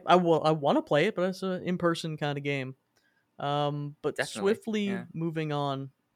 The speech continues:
Speaker 2: I was,
Speaker 1: Uh,
Speaker 2: I was about
Speaker 1: two
Speaker 2: to say the same thing.
Speaker 1: Yeah,
Speaker 2: We're
Speaker 1: 'cause <laughs>
Speaker 2: sixteen minutes in. We're one down my list. So why don't you, why don't you give me, uh, why don't you give me one of yours?
Speaker 1: Yeah, all right. My number one game,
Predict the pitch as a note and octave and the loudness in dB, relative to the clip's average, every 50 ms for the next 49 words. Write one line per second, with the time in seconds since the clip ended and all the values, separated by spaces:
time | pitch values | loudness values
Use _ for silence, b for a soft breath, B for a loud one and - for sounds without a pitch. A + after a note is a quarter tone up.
0 | _ _ _ _ _ - B2+ C#3+ C#3+ C#3+ C#3+ C#3+ C#3 B2 C3+ C#3 C3 C3 A#2+ - | _ _ _ _ _ 0 2 2 2 2 2 2 2 2 2 2 0 0 0 0
1 | - - A#2 A2 - - A2 G#2+ - B2+ C3 - _ _ _ _ _ _ _ _ | 0 -2 -2 -2 -2 -6 -6 -6 -6 -8 -10 -12 _ _ _ _ _ _ _ _
2 | _ _ _ _ _ - - D3 C#3+ C#3+ C3 C3+ B2 - E3 D#3 D#3 D3+ F#3+ E3 | _ _ _ _ _ -10 -6 -4 -4 -4 -4 -4 0 2 2 2 2 0 0 0
3 | C#3+ - C3 C3 B2 - - B2+ B2+ C3 C3+ B2+ A#2 A2 A2 A2 B2 C3+ C3+ C3 | 2 2 2 2 0 0 0 0 0 2 4 4 4 4 4 4 4 4 4 4
4 | B2 B2 A#2 A#2+ B2 B2 A#2 A#2+ A#2+ A#2 A2+ A#2 C#3 - - - - E3+ C3+ B2 | 4 4 6 6 4 4 2 2 2 2 0 0 -2 -4 -6 -4 -2 2 4 6
5 | C3+ E3+ A3 C4 A3 F3 C3+ - C#3+ F#3 G#3+ G3+ F3 C#3 C#3 C#3 C#3+ C#3 C3 B2 | 6 8 8 6 6 6 4 4 4 4 4 2 2 2 2 2 4 4 6 8
6 | A#2+ A2+ A2 G#2+ G2+ - - B2 C3+ D#3+ F3 - C#3+ B2+ C3 B2 A#2 A#2 A#2 A2 | 8 8 8 6 4 2 2 0 0 0 0 -2 -2 -2 0 0 2 0 0 0
7 | A#2 B2+ A#2 - - _ _ _ _ _ _ _ _ _ _ _ _ _ _ - | 0 0 -2 -4 -8 _ _ _ _ _ _ _ _ _ _ _ _ _ _ -2
8 | E3+ D#3+ D3 C3+ - F#3+ G#3 F3 E3 D#3 D3+ - - E3 F3+ G3 G#3+ A3 G#3 G3 | 0 0 0 0 0 2 4 4 4 4 2 0 2 2 4 4 4 4 4 4
9 | G3+ A3+ A3+ B3+ B3 A3+ G#3+ G#3+ G#3+ G#3 F#3+ E3 E3+ E3+ D#3 C#3+ C3+ C3 | 4 4 4 2 2 2 2 2 2 2 2 2 2 2 0 -2 -4 -6